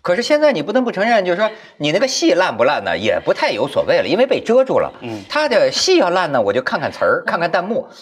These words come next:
Speaker 1: <laughs> 弹幕好笑我就看弹幕。
Speaker 2: 对。
Speaker 1: 于是你看，你说他是不是出现了异化？
Speaker 2: 呃，窦老师，弹幕现在也是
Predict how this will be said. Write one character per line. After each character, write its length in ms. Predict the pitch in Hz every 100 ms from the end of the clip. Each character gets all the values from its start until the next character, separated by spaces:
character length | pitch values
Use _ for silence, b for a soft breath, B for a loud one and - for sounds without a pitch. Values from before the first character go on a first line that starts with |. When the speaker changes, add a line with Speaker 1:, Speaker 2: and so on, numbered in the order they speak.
| B
Speaker 1:
<laughs> 280 | - 214 220
弹 160 | 277 294
幕 100 | 320
好 160 | -
笑 160 | 120 180
我 140 | 117
就 80 | 131
看 140 | 185
弹 120 | 214 226
幕。 160 | 214 - B
Speaker 2:
对。 100 | 101 B
Speaker 1:
于 80 | 226
是 180 | 285 277
你 140 | 190
看， 260 | 160 208 - B B B _ _ 170
你 100 | 180
说 160 | 240 240 -
他 140 | -
是 140 | 226 202
不 40 |
是 100 | 135
出 120 | 127
现 160 | 202 202
了 80 | 185
异 240 | 247 262
化？ 320 | - 117 87 - _ 110
Speaker 2:
呃， 280 | 110 104 - _ _
窦 120 | 120
老 120 | 95
师， 160 | - 62 - _ _ _ _ _ _ _ _ _ -
弹 180 | 226
幕 300 | 127 175 - -
现 260 | - 147
在 280 | - 110 95
也 120 | 110 -
是 360 | - 135 -